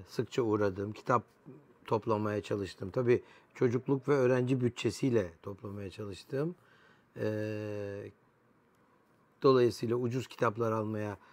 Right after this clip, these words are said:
uğraştım. Sahaflar Çarşısı'na gider gelir olmuştum. Ve bin dokuz yüz yetmiş sekiz yılında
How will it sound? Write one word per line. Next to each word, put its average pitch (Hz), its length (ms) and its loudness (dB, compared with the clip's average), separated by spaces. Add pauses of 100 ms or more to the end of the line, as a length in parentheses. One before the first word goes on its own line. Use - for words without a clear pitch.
(140)
uğraştım. 123 720 0
Sahaflar 139 440 2
Çarşısı'na 107 680 -4 (760)
gider 113 280 4
gelir 104 360 -2
olmuştum. 107 680 -2 (180)
Ve 135 140 -2
bin 160 160 0
dokuz 135 160 0
yüz 135 80 -2
yetmiş 139 240 -4
sekiz 131 380 -4
yılında 127 500 -2